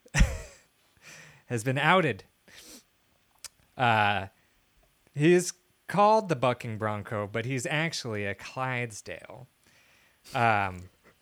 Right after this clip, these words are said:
see, the Horses of America, Horses for America, are a militant horse group wanting to bring change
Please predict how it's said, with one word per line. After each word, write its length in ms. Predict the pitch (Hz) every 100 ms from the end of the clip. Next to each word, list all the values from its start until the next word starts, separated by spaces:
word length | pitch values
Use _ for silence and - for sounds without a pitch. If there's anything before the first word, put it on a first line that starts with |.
| _ _ _
see, 180 | - 151
the 140 | 131
Horses 600 | 120 165 185 - 123 113
of 140 | 139 117
America, 640 | 120 107 101 - 117 123 - _ _ _ _ _ _ _ _ _ _ _ _
Horses 340 | 139 120 - 104
for 300 | - 120 107
America, 640 | 101 92 95 - 104 117 _ _ _ _ _ _ _ _ _ _ -
are 540 | 214 214 208 208 175 190
a 100 | 165
militant 600 | 151 156 156 156 180 165
horse 340 | 131 143 139 -
group 380 | 127 123 147 - _ _ _ _ _ _ _ _ _ _ _ -
wanting 560 | 127 131 127 131 123
to 640 | - - 113 107 101 95 90 _ _ _ _ _ _ _ _ _ _ _ _ _ _ _ _ _ -
bring 220 | 226 240
change 720 | - 233 160 104 92 - -